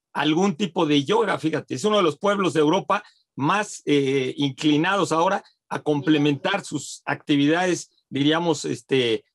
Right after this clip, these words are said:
de, de pacificación, de realización, de, de ejercicio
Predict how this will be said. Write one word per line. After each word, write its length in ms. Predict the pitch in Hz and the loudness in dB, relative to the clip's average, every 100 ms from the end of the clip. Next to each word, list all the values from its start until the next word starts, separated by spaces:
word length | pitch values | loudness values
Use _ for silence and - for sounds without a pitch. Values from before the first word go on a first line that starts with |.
| _ | _
de, 380 | 131 131 127 120 | -2 0 0 -4
de 420 | 131 127 123 117 _ | -6 -4 -4 -8 _
pacificación, 1000 | 135 131 147 143 143 123 - 151 160 165 | -6 -2 -2 0 -2 -4 0 0 0 0
de 200 | 143 123 | 0 -2
realización, 880 | 117 127 120 113 123 - 147 156 160 | -2 -2 -4 -6 -8 -2 0 0 0
de, 200 | 135 107 - _ | -2 -4 -8 _
de 200 | - 127 | -4 -2
ejercicio 800 | 127 - 127 113 165 143 - 175 | -2 -2 -4 -2 -2 0 0 -2